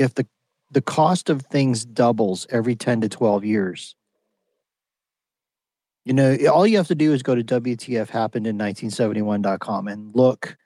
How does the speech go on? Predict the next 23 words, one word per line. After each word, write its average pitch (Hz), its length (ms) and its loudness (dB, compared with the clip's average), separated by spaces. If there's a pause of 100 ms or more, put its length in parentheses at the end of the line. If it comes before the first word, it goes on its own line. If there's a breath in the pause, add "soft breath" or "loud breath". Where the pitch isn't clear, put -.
(260)
at 120 200 0
what's 120 240 0
happened, 110 520 0
the 107 80 -2
difference 110 460 -2
between 107 520 -4
incomes 123 760 -2 (580)
and 123 160 0
the 107 80 2
price 101 320 0
of 104 100 -4
everything. 95 460 -2 (1500)
Mathematically 143 960 2
today, 104 640 -2
and 120 160 -2
I'm 131 160 2
not 170 240 2
trying 143 260 -2
to 131 100 0
depress 117 600 -2
anybody 120 540 0
or 110 180 2
whatever, 107 600 0